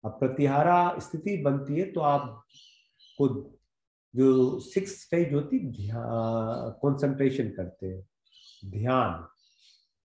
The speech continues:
तो concentration ले जाएगा आपको ध्या-, धारणा में, वो meditation में, धारणा ध्यान,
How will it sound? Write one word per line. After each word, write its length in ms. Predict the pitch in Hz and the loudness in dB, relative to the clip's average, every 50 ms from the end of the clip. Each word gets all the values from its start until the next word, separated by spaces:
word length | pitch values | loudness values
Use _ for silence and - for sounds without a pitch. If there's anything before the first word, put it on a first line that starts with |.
| _ _ _ _ _ _ _ _ _ _ _ _ _ _ _ | _ _ _ _ _ _ _ _ _ _ _ _ _ _ _
तो 100 | 127 120 | -6 -2
concentration 960 | - 147 147 139 156 165 160 147 165 180 190 190 - 233 240 233 233 226 220 | 0 0 0 2 0 -2 0 2 4 4 4 4 4 2 2 4 2 2 2
ले 260 | 202 185 175 175 165 160 | 2 2 2 2 2 2
जाएगा 280 | 156 156 151 156 151 | 2 2 2 2 0
आपको 260 | 151 151 - - 165 | 0 -2 -4 -6 -6
ध्या-, 680 | 139 110 101 107 131 - - 123 120 117 120 113 107 107 | -6 -6 -6 -8 -8 -6 -4 -2 0 0 0 -2 -2 -2
धारणा 500 | 104 120 123 131 131 127 123 120 110 101 | 0 2 2 2 2 2 2 0 0 -2
में, 200 | 107 110 110 117 | -2 -2 -2 -2
वो 140 | 123 120 | -2 -2
meditation 600 | 113 117 120 120 117 120 120 117 117 - 117 107 | -2 0 -2 -2 -2 0 -2 -2 -2 -4 -6 -8
में, 240 | 101 101 101 98 95 | -8 -8 -8 -10 -10
धारणा 460 | 95 98 104 110 117 117 120 120 120 | -8 -6 -4 -2 -2 -2 -2 -2 -2
ध्यान, 380 | 110 95 101 98 95 95 92 | -4 -4 -6 -6 -6 -6 -8